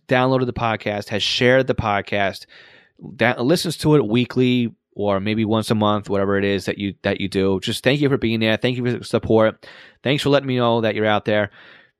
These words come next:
And, uh, share the group and share, share the podcast, right? We're at episode one hundred. We are here. We're staying here.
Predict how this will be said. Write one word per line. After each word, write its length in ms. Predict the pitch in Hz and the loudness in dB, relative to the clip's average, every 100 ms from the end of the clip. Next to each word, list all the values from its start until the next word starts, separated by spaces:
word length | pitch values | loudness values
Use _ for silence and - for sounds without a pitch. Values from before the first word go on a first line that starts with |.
| _ - | _ -4
And, 460 | 117 120 117 113 | 0 2 2 0
uh, 320 | 120 117 113 113 | 2 2 2 0
share 300 | - 156 185 | 0 2 2
the 80 | |
group 300 | 185 208 226 - | 0 0 0 -4
and 200 | 104 113 | -6 -2
share, 480 | - 143 160 170 | 0 2 2 -2
share 520 | 120 - 139 151 180 190 | -4 -2 2 2 0 -2
the 100 | 175 | -4
podcast, 720 | 131 135 160 - 87 - - | -2 -2 -4 -6 -6 -6 -4
right? 220 | 101 127 | 0 0
We're 100 | 123 | 0
at 80 | 127 | -2
episode 320 | 147 165 156 | -4 0 0
one 280 | 120 120 131 | 0 0 0
hundred. 340 | 123 117 92 | 0 -2 -4
We 240 | - 117 135 | -2 0 2
are 300 | 127 127 123 | 4 4 2
here. 460 | 101 120 135 139 | -2 0 2 2
We're 220 | 120 107 | 0 -2
staying 460 | 98 - 113 117 113 | -2 -2 0 0 0
here. 320 | 107 113 107 | -2 0 0